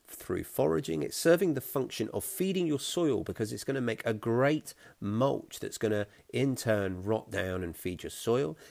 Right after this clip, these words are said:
It's also a great slug inhibitor because it's salty. We all know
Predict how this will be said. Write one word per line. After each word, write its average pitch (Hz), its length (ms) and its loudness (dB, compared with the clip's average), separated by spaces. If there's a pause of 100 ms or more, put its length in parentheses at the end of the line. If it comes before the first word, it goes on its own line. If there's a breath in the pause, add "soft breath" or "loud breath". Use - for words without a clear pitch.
It's - 260 -2
also 151 460 4
a 110 160 0
great 101 400 0
slug 160 300 -2
inhibitor 98 460 -4
because 98 280 -6
it's - 160 -6
salty. 151 580 2 (260 loud breath)
We 113 160 4
all 139 520 10
know 85 340 -2